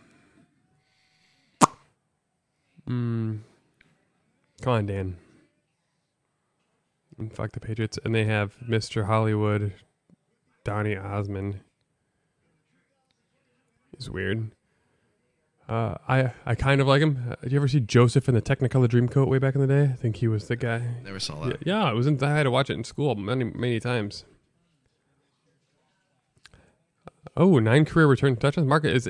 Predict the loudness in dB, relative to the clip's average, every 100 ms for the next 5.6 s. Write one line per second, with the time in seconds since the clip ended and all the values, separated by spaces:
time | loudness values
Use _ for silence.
0 | -8 -2 -2 2 0 0 0 2 2 2
1 | 6 6 4 2 2 2 0 -2 0 -4
2 | -8 -12 _ _ _ _ _ 2 2 2
3 | 0 -4 -2 -2 -2 -4 -4 -2 -2 -4
4 | -6 -6 -8 -14 _ _ _ 2 2 2
5 | 2 0 2 2 4